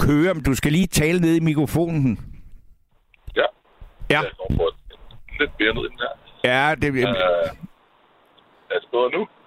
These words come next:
Speaker 1: Ja.
Speaker 2: Yes.
Speaker 1: Ja, meget bedre.
Speaker 2: Goodie. Øh, og, øh,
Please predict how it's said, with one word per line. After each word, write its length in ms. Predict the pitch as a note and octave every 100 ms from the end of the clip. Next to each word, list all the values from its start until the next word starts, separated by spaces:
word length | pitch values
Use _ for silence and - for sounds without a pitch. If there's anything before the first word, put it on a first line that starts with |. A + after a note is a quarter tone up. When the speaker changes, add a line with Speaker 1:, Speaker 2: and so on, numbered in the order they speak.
| -
Speaker 1:
Ja. 80 | D3+ - - _ _ _ _ _ _ _ _ -
Speaker 2:
Yes. 140 | D#3+ - - - C#3
Speaker 1:
Ja, 80 | E3 - A2+
meget 160 | E3 C#3
bedre. 140 | G2+ - - _ _ - - - _ _ -
Speaker 2:
Goodie. 260 | A#3+ B3 - _ - A#2
Øh, 440 | A#2 A2 G#2 G2+ G2+ A2+
og, 100 | G2+ G2+ F#2
øh, 340 | F2+ F2+ F2